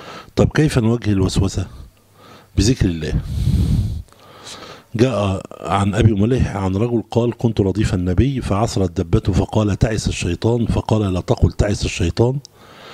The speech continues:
فإنك إذا قلت ذلك تعاظم حتى يكون مثل البيت، ويقول: "بقوتي"،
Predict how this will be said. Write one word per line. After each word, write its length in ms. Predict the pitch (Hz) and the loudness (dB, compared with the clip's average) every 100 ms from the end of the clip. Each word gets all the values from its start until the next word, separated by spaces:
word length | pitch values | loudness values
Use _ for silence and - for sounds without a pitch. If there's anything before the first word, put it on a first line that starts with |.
| - - | -20 -14
فإنك 460 | - 101 101 123 - | 0 2 2 2 -2
إذا 260 | 98 92 92 | -4 -2 -2
قلت 340 | - 120 - | -2 -2 -2
ذلك 400 | 87 110 110 107 - - - - _ _ - - _ _ _ _ _ _ - - - | 0 0 0 -4 -8 -20 -20 -20 _ _ -20 -20 _ _ _ _ _ _ -20 -20 -2
تعاظم 540 | 127 117 123 - 87 78 78 - - - - _ _ _ _ _ _ - | 2 2 2 0 -2 -4 -8 -12 -14 -16 -18 _ _ _ _ _ _ -4
حتى 460 | - 131 - 95 | -2 0 0 0
يكون 380 | 90 117 120 107 | 2 2 4 2
مثل 240 | 113 - | 0 0
البيت، 480 | 95 92 95 82 - - - - - - - - - | 0 0 0 -6 -12 -16 -16 -20 -20 -20 -20 -8 0
ويقول: 480 | 107 95 - 127 117 | 2 2 2 2 4
"بقوتي"، 720 | 95 - 98 98 104 87 | 2 4 4 4 2 -2